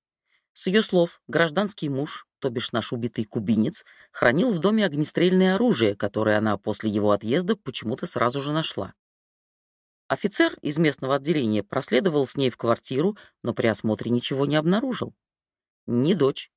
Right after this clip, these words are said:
ни родная сестра, находившиеся в тот момент в квартире, никакого оружия не видели и ничего подтвердить не смогли. Я так понимаю, что вскоре сестра и вызвала скорую. Оружие было.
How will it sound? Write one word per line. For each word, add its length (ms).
ни 220
родная 380
сестра, 480
находившиеся 720
в 40
тот 200
момент 340
в 80
квартире, 540
никакого 560
оружия 360
не 180
видели 440
и 120
ничего 440
подтвердить 580
не 80
смогли. 480
Я 160
так 180
понимаю, 320
что 160
вскоре 380
сестра 400
и 80
вызвала 420
скорую. 500
Оружие 560
было. 600